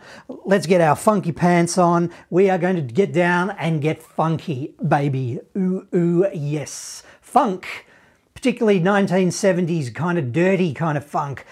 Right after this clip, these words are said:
Very kind of chilled, very relaxed, very crisp, very clean. Funky music. There is a band, there was a band in the nineteen seventies called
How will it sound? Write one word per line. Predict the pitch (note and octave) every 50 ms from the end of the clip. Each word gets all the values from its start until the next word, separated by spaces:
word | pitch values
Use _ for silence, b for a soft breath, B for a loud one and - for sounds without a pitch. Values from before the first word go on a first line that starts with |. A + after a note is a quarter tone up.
| B B B B
Very | - B2+ B2+ E3 F3+ F#3 F#3+ F#3 F3+ F3+
kind | F3 - F3 F3+ F3 D#3+
of | C3
chilled, | - - - E3 E3 E3 E3+ E3+ D#3 D3
very | C3 D3 E3 F3 F3 E3+ D#3+
relaxed, | D3 D3+ D3+ C#3+ D3 D3 D3 D3+ D#3 D3 - - - - B B B B B
very | - F3 F#3 F3
crisp, | - - - - A3+ G#3 - - - - - B B B B -
very | D#3+ C3 F#3+ F#3 D#3+
clean. | - - - - - F3+ F3+ F#3 E3+ D#3 C#3+ B2+ B2+ A#2 G#2 - - _ _ _ _ _ _ _ - _ _
Funky | _ _ _ _ A3 A3+ A3 - - G#3 F#3+
music. | F3+ F3 F3 F3 F3 E3+ D3 C#3+ C#3+ - - B B B B B _
There | A3 G#3+
is | A#3+ E3+
a | G3
band, | F3 D3+ B2+ D#3+ F#3 G3+ G#3 G#3 G#3 G#3+ G#3+ F#3
there | E3 C#3+ D#3+
was | D3+ F3+ G3 E3
a | F3
band | C#3 B2 A2+ C#3 C3+ C3 C3 C3 C3 C3 B2+
in | C#3 C3+ C#3
the |
nineteen | C#3 C#3+ D#3 D#3+ D#3+ D3+ D#3 D3+ C#3+ C#3+
seventies | - - F3+ D#3+ C#3+ D3+ C#3+ C#3+ D3 D3 C#3+ C3+ C3+ B B B B B _ _ _ _
called | - - D#3 F3 F3 E3+ F3 E3+ -